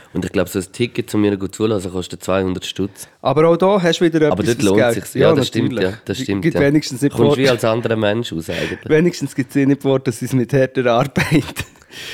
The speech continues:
Speaker 1: Das stimmt, ja.
Speaker 2: zusammenbieten.
Speaker 1: Stimmt.
Speaker 2: <laughs>
Speaker 1: Sie kommt's einfach so über.
Speaker 2: Ja, es gibt dann noch andere Vertreter, und zwar, äh, Herr, den ich auch schon länger verfolge, der Ivo Sasek. Das ist so ein Sektenführer und, und Endzeitprediger.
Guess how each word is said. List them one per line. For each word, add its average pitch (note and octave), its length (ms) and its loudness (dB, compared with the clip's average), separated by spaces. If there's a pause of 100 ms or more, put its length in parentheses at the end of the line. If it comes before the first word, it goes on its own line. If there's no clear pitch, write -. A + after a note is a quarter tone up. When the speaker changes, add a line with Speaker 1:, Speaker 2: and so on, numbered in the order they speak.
(100)
Speaker 1:
Das G#2+ 120 -4
stimmt, A2+ 360 0
ja. D#3+ 80 6
Speaker 2:
zusammenbieten. C3+ 600 0
Speaker 1:
Stimmt. - 440 -4
Speaker 2:
<laughs> A#3 180 2 (420)
Speaker 1:
Sie - 160 -8
kommt's G#2+ 260 -4
einfach G2+ 180 -4
so G2+ 260 -4
über. F#2 280 -8
Speaker 2:
Ja, D3 140 4
es D#3 100 -2
gibt D#3 160 0
dann D3+ 160 2
noch C#3+ 180 4
andere E3+ 240 2
Vertreter, E3+ 540 -2
und C3+ 100 -2
zwar, C3+ 280 -2
äh, A#2+ 340 0
Herr, C3+ 180 2
den B2 140 -2
ich B2 160 -2
auch A#2+ 140 2
schon C#3+ 160 -2
länger C#3 240 2
verfolge, - 480 -4
der - 100 -12
Ivo A#2+ 240 -6
Sasek. F#3 580 -4
Das - 160 -14
ist - 140 -10
so A#2+ 80 -6
ein A#2 100 -4
Sektenführer C#3 840 -4
und, A#2 160 -4
und A2+ 360 -6
Endzeitprediger. C3+ 920 -4